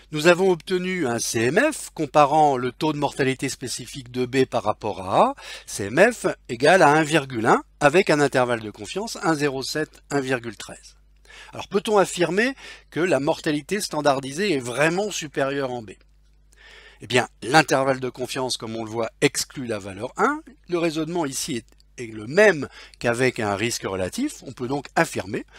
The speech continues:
que le taux de mortalité standardisé est bien un virgule une fois plus élevé pour la région B que pour la région A. Malgré ce faible écart par rapport à un, le résultat est significatif car les effectifs sont très élevés dans cette étude.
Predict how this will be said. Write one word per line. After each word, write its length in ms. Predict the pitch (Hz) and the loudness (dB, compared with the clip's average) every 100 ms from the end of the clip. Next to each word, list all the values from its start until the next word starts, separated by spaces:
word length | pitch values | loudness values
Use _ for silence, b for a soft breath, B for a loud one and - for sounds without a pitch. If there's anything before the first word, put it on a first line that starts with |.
| B B | B B
que 80 | - | -8
le 100 | 139 | -6
taux 160 | 131 143 | -4 -6
de 60 | |
mortalité 520 | 135 123 123 110 - 139 | -4 -4 -4 -4 -4 -8
standardisé 680 | - 113 107 98 90 196 | -6 -6 -6 -6 -6 -2
est 60 | 151 | -2
bien 280 | 104 110 170 B B B _ | 0 -2 -2 B B B _
un 120 | 165 | 2
virgule 460 | 170 143 120 110 143 | 2 2 -2 -4 -8
une 140 | 143 135 | -6 -8
fois 360 | - 120 147 - | -6 -2 -2 -4
plus 260 | - 147 117 | -14 -10 -6
élevé 320 | 107 104 139 B B B | -6 -4 -6 B B B
pour 80 | 156 | 2
la 100 | 120 | 2
région 340 | 113 95 90 | 0 -8 -10
B 120 | 98 196 - | -8 -8 -8
que 120 | - 220 | -4 -4
pour 260 | 170 170 | -2 -2
la 140 | 143 135 | 0 0
région 360 | 135 107 98 - | -4 -8 -14 -18
A. 100 | _ _ _ B B - | _ _ _ B B -2
Malgré 420 | 107 117 120 120 | -2 2 2 2
ce 140 | - | 0
faible 360 | 90 - 139 107 | -12 -4 -4 -4
écart 400 | 101 151 233 262 | -4 0 0 -2
par 140 | - | -6
rapport 340 | 95 - 120 95 | -4 -2 -2 -2
à 140 | 98 | 2
un, 120 | 147 277 B B | 2 0 B B
le 160 | - 123 | -4 2
résultat 500 | 147 139 131 - 135 | 4 2 -2 2 4
est 60 | 104 | 4
significatif 1000 | - 120 107 107 - 95 - 214 269 - - _ | -2 -6 -10 -14 -14 -14 -12 -12 -10 -14 -16 _
car 280 | - 110 147 | -6 -2 -2
les 200 | 107 104 | -2 -4
effectifs 600 | 113 - - - 180 - 123 - _ _ | -4 -6 -14 -12 -12 -12 -14 -16 _ _
sont 280 | - 123 131 | -10 -8 -8
très 380 | - - 143 123 | -4 2 2 2
élevés 340 | 110 123 165 | -2 -4 -4
dans 120 | 139 | -4
cette 220 | 127 127 | -6 -6
étude. 320 | 120 - 98 | -10 -14 -20